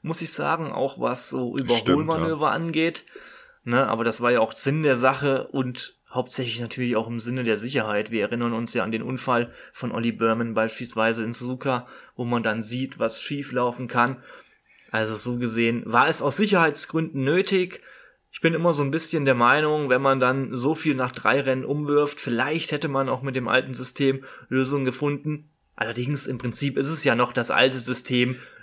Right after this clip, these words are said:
Speaker 1: nur
Speaker 2: Genau,
Speaker 1: eben
Speaker 2: ja.
Speaker 1: angepasst, ne? Also von daher, äh, ja, das, äh, was es eben ausgemacht hat, ist ja immer noch alles vorhanden.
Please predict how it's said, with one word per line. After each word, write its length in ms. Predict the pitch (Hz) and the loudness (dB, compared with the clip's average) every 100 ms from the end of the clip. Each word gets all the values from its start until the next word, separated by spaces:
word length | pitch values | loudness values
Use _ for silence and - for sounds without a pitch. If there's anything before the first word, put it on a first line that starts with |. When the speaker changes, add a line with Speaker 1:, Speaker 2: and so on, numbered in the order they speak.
| - | -4
Speaker 1:
nur 220 | 123 135 | 4 6
Speaker 2:
Genau, 140 | - | 8
Speaker 1:
eben 60 | 78 | 8
Speaker 2:
ja. 40 | 107 | 6
Speaker 1:
angepasst, 600 | 73 139 - 117 - - | 6 4 4 2 2 -2
ne? 240 | 113 117 | 2 2
Also 220 | 117 120 | 2 0
von 180 | 120 120 | -4 -2
daher, 460 | 113 117 127 120 - - - _ _ - | 2 4 6 4 2 -10 -20 _ _ -2
äh, 320 | 123 113 110 110 _ _ _ | 2 4 2 -2 _ _ _
ja, 260 | - 95 98 - _ _ - | -18 -12 -12 -14 _ _ 0
das, 340 | 123 - - | 2 4 2
äh, 360 | - 123 117 113 - _ | 2 4 4 4 0 _
was 200 | 117 120 | -4 -2
es 100 | 117 | -2
eben 240 | - 120 117 | -2 -2 2
ausgemacht 640 | 131 135 143 123 123 - | 2 2 0 2 2 0
hat, 180 | 120 - | -6 -4
ist 160 | 117 | -2
ja 80 | 120 | 0
immer 220 | 123 117 | 0 0
noch 180 | 110 107 | 0 0
alles 280 | - 107 107 | 0 -4 -2
vorhanden. 520 | 107 127 165 170 160 | 0 0 -2 -4 -6